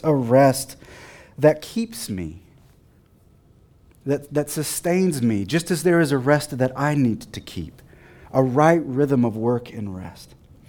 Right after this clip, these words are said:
And I can't neglect that, and neither can you. And so as I come back from, from these, a couple of months away, it, it really is that.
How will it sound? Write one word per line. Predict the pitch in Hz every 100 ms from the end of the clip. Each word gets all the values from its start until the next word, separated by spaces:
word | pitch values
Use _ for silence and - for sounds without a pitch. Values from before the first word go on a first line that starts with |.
| - - - _ _ - -
And | 147
I | 160
can't | - 208 202 156
neglect | 147 117 127 123 - 107
that, | 104 -
and | 131 147
neither | 185 196 190
can | - 147 123
you. | 110 104 78 - - - - - - - - - - - - - - - - - - - - - - - - - - - - - -
And | 139
so | 165
as |
I | 151
come | 190 202
back | - 147 165 156
from, | 147 127 - - - - -
from | 131
these, | 139 131 - - _ _ _ _ -
a | 123
couple | - 165 143
of | 120
months | 135 117 -
away, | 110 113 131 127 117
it, | -
it | 143 139
really | 147 196 202 190
is | 165 143
that. | 131 123 95 -